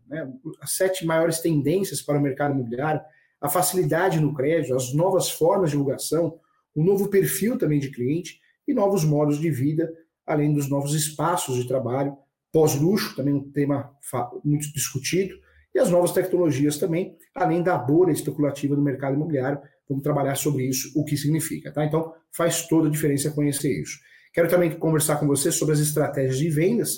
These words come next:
para imóveis, e como os corretores podem vender mais. É, outro ponto também,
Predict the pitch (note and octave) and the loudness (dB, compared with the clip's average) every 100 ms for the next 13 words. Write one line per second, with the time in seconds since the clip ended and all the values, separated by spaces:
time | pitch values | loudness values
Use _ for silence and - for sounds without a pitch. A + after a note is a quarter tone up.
0 | - - C3 B2 C3+ E3+ F#3 - - _ | -10 -4 -2 0 2 2 0 -2 -8 _
1 | _ _ _ - B2 C#3 C#3+ C#3+ C3+ C#3+ | _ _ _ -8 -4 -2 -2 0 0 0
2 | C#3 C3 - C3+ C3 C3+ C3+ E3 D#3 F#3+ | 0 0 -2 0 2 2 2 2 2 0
3 | - - _ _ _ - D#3 - G3+ A3 | -2 -8 _ _ _ 2 4 4 4 2
4 | G#3+ G3+ G3+ A3 F3 G3+ A3 | 2 0 0 0 2 0 -4